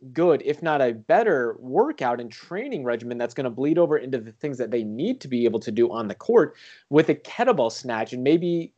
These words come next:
you know, we can load that even more. Um, so I, I don't, as much as I love the Olympic lifts, I'm not married to the idea that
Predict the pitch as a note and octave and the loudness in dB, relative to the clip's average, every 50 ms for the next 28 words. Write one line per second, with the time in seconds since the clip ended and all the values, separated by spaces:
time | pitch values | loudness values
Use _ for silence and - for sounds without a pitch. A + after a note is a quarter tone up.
0 | _ _ C#3 C#3 C3 B2+ B2 B2+ C#3+ C#3 - E3 C#3+ C3+ C3 C#3+ E3+ A3 C4+ A3 | _ _ -8 -4 -2 0 2 2 0 0 -2 -2 -2 0 2 2 4 4 2 2
1 | C#3 A2 G2+ G#2 G#2+ G#2 G2+ G2+ G2+ G2+ G2+ G2+ G#2 G#2 G#2 - _ _ _ _ | -2 -4 -2 -4 -6 -6 -6 -8 -8 -4 -2 0 0 0 -2 -4 _ _ _ _
2 | _ _ _ _ - B2+ A#2+ A2+ A2 G#2+ G#2+ A2+ - - - F#3+ F#3 E3 - E3 | _ _ _ _ 0 0 2 4 2 2 0 -4 -6 0 2 4 4 4 4 2
3 | F3+ D#3+ B2+ D#3+ F#3 A3 A3 G#3+ - _ _ _ _ - D#3+ E3+ D3 D#3+ F3 A3+ | 0 0 0 2 2 4 2 2 -2 _ _ _ _ 0 2 2 4 4 4 4
4 | A#3 C4 A3 F#3 D#3 C3 A2+ A2 A2 A#2+ B2+ D#3 D#3+ D#3 G3 G3 G3 F#3+ G3+ G3+ | 4 2 0 -2 -2 -2 -4 -6 -4 -2 -2 -2 -2 -4 -4 -4 -4 -4 -4 -6
5 | - G3+ - - G#3 G#3+ A3+ A3+ - - - _ _ _ _ _ _ - D3 D3+ | -6 -8 -6 -4 -4 -4 -4 -4 -8 -20 -20 _ _ _ _ _ _ -4 -2 -2
6 | D#3 E3 E3 C#3+ C3 C3+ C#3+ D#3 E3 D#3+ D#3 - C#3+ C#3 C3+ C3 B2 A#2+ A#2 C#3 | 0 0 -2 -2 -2 0 0 0 0 0 -4 -6 -4 -2 0 0 0 2 2 2
7 | C#3+ B2 B2+ B2 - | 2 2 2 0 -4